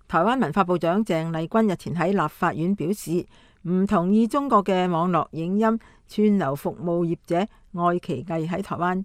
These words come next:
設立子公司，主要嘅原因係唔符合目前大陸人民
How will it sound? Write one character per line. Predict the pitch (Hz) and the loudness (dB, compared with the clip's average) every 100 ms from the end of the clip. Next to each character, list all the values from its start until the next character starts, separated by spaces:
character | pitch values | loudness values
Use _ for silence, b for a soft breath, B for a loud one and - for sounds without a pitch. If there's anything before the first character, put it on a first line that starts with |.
| - | -8
設 | - | -8
立 | 190 139 - | -6 -6 -8
子 | - 165 | -12 -8
公 | 180 190 | -6 -6
司， | - 185 - b b b b | -2 -2 -2 b b b b
主 | 220 | -2
要 | 294 | 2
嘅 | 202 | 2
原 | 139 151 | 0 -2
因 | 214 | 0
係 | 214 143 b b | 0 -2 b b
唔 | 185 196 | -2 0
符 | 202 196 | 2 4
合 | 190 | 4
目 | 190 180 | 2 -2
前 | - 170 170 - | -4 -4 -4 -2
大 | 180 | 0
陸 | 180 135 | 0 -2
人 | 156 | -4
民 | 156 156 | -4 -6